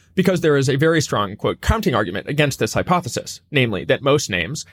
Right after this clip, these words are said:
even for men in my demographic, et cetera, are not Joe Carlsmith. But when I tell you that my name is Joe Carlsmith, this is actually very strong evidence, enough to overcome the prior and leave you confident in the hypothesis in question.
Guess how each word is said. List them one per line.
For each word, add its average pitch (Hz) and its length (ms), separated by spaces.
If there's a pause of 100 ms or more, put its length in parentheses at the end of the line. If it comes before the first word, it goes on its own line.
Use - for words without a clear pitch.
(100)
even 143 200
for 135 120
men 110 200
in 104 60
my 104 140
demographic, 104 640
et - 80
cetera, 131 420 (220)
are 165 80
not 175 260
Joe 123 160
Carlsmith. - 560 (420)
But 190 140
when 214 140
I 190 100
tell 247 320
you 156 220
that 104 120
my 117 120
name 113 180
is 104 100
Joe 95 160
Carlsmith, - 640
this 190 140
is 220 140
actually 208 360
very 160 280
strong 151 260
evidence, - 400 (320)
enough 190 220
to - 80
overcome 185 400
the 202 80
prior 62 260
and 143 160
leave 170 160
you 165 100
confident 175 480
in 147 120
the 131 60
hypothesis 135 600
in 107 120
question. - 400